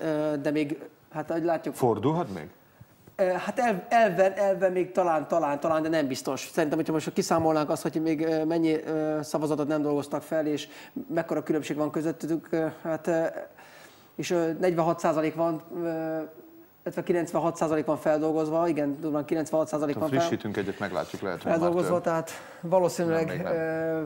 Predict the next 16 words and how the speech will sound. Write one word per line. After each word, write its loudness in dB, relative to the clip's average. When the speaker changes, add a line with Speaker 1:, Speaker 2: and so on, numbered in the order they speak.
Speaker 1:
ha -2
szorosan 6
is, 4
de 4
vaz-, 2
úgy 4
néz 0
ki, -4
hogy 2
a, 2
a -2
Tasnadi 0
Péter 0
lesz -4
a -2
befutó. -6